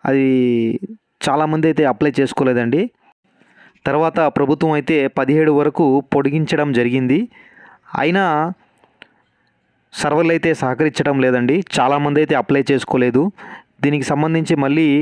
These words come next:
ఎక్స్‌టెన్షన్ చేస్తారా లేదా అనే విషయం అయితే తెలీదు. దీనికి సంబంధించి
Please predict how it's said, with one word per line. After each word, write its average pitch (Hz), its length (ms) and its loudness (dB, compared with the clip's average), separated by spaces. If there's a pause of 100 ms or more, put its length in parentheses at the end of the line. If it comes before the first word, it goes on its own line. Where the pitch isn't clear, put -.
(120)
ఎక్స్‌టెన్షన్ 170 540 -2
చేస్తారా 151 420 0
లేదా 139 320 0
అనే 143 240 0 (320)
విషయం 147 200 -2
అయితే 143 200 0
తెలీదు. 127 400 0 (880)
దీనికి 143 300 -2
సంబంధించి 170 480 0